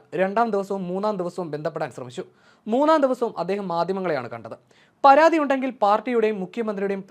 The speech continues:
ശ്രദ്ധയിൽപ്പെടുത്തുകയായിരുന്നു ഇടതുപക്ഷ എം എൽ എ എന്ന നിലയിൽ പി വി അൻവർ ചെയ്യേണ്ടിയിരുന്നതെന്ന് മുഖ്യമന്ത്രി തുറന്നടിച്ചു. ആദ്യ ദിവസം വാർത്താ സമ്മേളനം നടത്തിയതിന് പിന്നാലെ തന്നെ അൻവറിനെ ബന്ധപ്പെടാൻ ശ്രമിച്ചിരുന്നു. മുഖ്യമന്ത്രിയുടെ ഓഫീസിൽ നിന്ന് വിളിച്ചെങ്കിലും മറുപടി നൽകിയില്ല. മറ്റു വഴിയിലൂടെ ബന്ധപ്പെടാൻ ശ്രമിച്ചെങ്കിലും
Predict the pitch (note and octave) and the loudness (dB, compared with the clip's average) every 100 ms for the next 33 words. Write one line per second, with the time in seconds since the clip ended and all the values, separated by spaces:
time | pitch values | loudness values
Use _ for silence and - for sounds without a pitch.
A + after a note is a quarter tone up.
0 | D#3 E3+ E3 G#3 F#3+ E3+ F3+ E3 D#3 C#3+ | -10 -6 -4 -4 -4 -6 -2 -2 -2 -6
1 | D3 F3 F#3 F#3 F#3 D#3+ E3 F3 D#3+ D#3+ | -6 -4 -4 -6 -10 -10 -6 -6 -6 -6
2 | D#3 D3 E3 - E3+ F3 D#3 D#3 D#3 D3+ | -6 -6 -6 -6 -6 -6 -6 -8 -8 -8
3 | E3+ F3 D#3+ D3+ C#3+ G#2 - D3 D#3+ C#3+ | -6 -6 -6 -6 -8 -10 -14 -14 -12 -14
4 | C3+ C#3+ B2+ B2 F#2+ C#3+ - _ _ _ | -14 -12 -10 -12 -16 -20 -20 _ _ _
5 | _ - B3 D4+ E4 D4+ C#4+ A3 G#3+ G#3+ | _ 2 4 4 2 -2 -2 2 2 4
6 | B3+ B3+ B3 B3 A#3 A3 G#3 G#3 G3+ G3 | 0 0 0 -2 -4 -6 -4 -6 -6 -6
7 | F#3+ F#3 F#3 E3 - D3 E3+ F#3 F#3 D3 | -4 -2 -2 -6 -8 -10 -6 -6 -4 -4
8 | D3 E3 D#3+ B2+ B2+ A2+ A2+ A2+ - D3+ | -6 -6 -8 -10 -16 -16 -18 -18 -16 -12
9 | D#3 F3+ F3 F3 - E3 G3 G3 F#3 F3+ | -8 -8 -6 -6 -6 -6 -6 -8 -8 -6
10 | D#3 F3 G#3+ D3 - C#3 D#3 D#3+ A#2 G#2 | -8 -8 -8 -10 -10 -8 -8 -8 -10 -14
11 | A#2+ D3 - _ _ _ B3 C4 D#4 C#4+ | -12 -12 -14 _ _ _ -4 -2 0 2
12 | C4 B3 G#3+ F#3+ G#3 G3+ G3 F#3 F#3 E3+ | 2 0 0 2 2 0 -4 -6 -6 -8
13 | D3 | -10